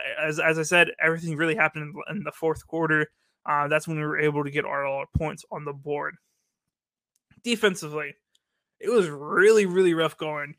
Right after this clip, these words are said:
out there. Uh, Devondre Campbell finally made his, uh, first, uh, game back from his injury. Uh, back when he played the Patriots, I think that's, that's when he first got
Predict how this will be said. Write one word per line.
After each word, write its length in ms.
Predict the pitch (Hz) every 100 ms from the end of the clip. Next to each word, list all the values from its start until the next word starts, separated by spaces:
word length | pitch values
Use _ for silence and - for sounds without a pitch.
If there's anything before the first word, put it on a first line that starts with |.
| _
out 220 | 147 147 -
there. 260 | 147 147
Uh, 220 | 165 160
Devondre 420 | 156 160 190 190 185
Campbell 360 | 180 175 156
finally 440 | - 170 175 185 180
made 220 | 175 170
his, 160 | 165
uh, 260 | 160 160 151
first, 400 | - 175 165 - -
uh, 340 | 160 156 147 151 170 _
game 300 | 175 175 160
back 300 | 165 170 180
from 160 | - 156
his 160 | 151 135
injury. 640 | 170 180 196 190 190 196 _ _ -
Uh, 240 | 156 151
back 380 | 156 151 170 185 _
when 180 | 170 170
he 140 | 165
played 280 | 156 170 165
the 60 | 202 _
Patriots, 400 | 156 196 - 135
I 80 | 147
think 260 | - 143 156
that's, 280 | 160 - -
that's 180 | 170 165
when 120 | 170
he 80 | 156
first 300 | - 160 -
got 140 | 151